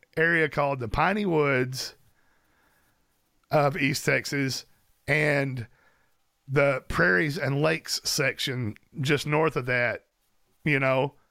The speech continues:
where it's not quite so hilly and everything. It's still kind of in the piney woods, but it's right there where kind of a continental divide type thing happens. You start seeing the,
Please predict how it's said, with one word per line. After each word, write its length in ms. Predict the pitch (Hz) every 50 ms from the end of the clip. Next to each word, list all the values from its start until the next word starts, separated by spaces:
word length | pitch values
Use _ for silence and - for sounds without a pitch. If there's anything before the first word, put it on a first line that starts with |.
| _ _ -
where 120 | 151 143
it's 100 | 131 -
not 160 | 151 143 139 -
quite 220 | - 151 147 127
so 160 | - 135 117
hilly 220 | 113 143 160 165 147
and 80 | 139
everything. 420 | 127 123 123 113 - 131 123 127 147
It's 180 | 165 180 160 -
still 280 | - - 302 262 214
kind 300 | 165 - 175 165 160 147
of 40 | 135
in 60 | 131
the 80 | 117 117
piney 300 | - 143 143 139 131 120
woods, 300 | 127 135 135 131 117 107
but 120 | 117 123
it's 220 | 135 135 127 - 170
right 200 | 175 185 175 -
there 220 | 180 165 156 147
where 260 | 147 143 135 123 - - - - - - - - - - - - - - - - - _ _ -
kind 220 | - - 160 151 143
of 60 | 131
a 80 | 120 127
continental 520 | - - - - 147 143 143 147 143 143
divide 440 | 135 131 139 135 139 139 135 131 131 - _ -
type 260 | - 139 139 127 -
thing 320 | - 156 143 139 131 127 113
happens. 480 | 131 147 143 139 - 135 131 131 117
You 80 | 120 120
start 260 | - - 135 131 -
seeing 280 | - - 139 135 127 127
the, 200 | 123 120 117